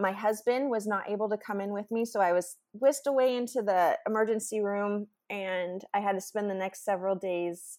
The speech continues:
alone due to covid restrictions. And, um, I just kept telling myself, "I can do this because this is going to keep my baby safe. This is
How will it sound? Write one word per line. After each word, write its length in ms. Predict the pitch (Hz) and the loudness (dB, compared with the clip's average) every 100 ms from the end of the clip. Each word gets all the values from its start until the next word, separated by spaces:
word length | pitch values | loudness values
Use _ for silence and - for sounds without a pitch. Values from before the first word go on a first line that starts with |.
| - | -2
alone 460 | 202 196 170 185 | 0 0 -2 -4
due 160 | 202 190 | -4 -4
to 60 | 185 - | -4 -4
covid 300 | 240 226 190 | -2 -2 -2
restrictions. 840 | 190 - 180 170 196 190 196 - _ | -4 -6 -8 -8 -8 -8 -8 -12 _
And, 420 | 208 202 196 185 196 _ _ _ _ _ _ _ _ - - _ | -8 -6 -4 -6 -10 _ _ _ _ _ _ _ _ -20 -20 _
um, 260 | 226 214 202 - | -6 -6 -6 -6
I 60 | |
just 180 | 208 208 | -6 -4
kept 140 | 226 | -6
telling 180 | 220 233 | -4 -4
myself, 240 | 226 220 220 - | -4 -4 -6 -4
"I 60 | |
can 240 | 208 247 226 | -4 -2 -2
do 140 | 202 | 2
this 320 | 220 240 - _ _ _ _ | 2 2 -2 _ _ _ _
because 340 | 226 247 214 190 | -6 -2 -2 -2
this 180 | - 220 | -2 -2
is 100 | 220 | -2
going 220 | 214 214 | 0 0
to 80 | 208 | -2
keep 140 | 226 214 | -6 -6
my 120 | 202 | -2
baby 340 | 196 190 196 | 0 0 -2
safe. 340 | 190 - 185 - - | -4 -4 -4 -4 -6
This 200 | 190 208 | -4 -4
is 180 | 196 | -8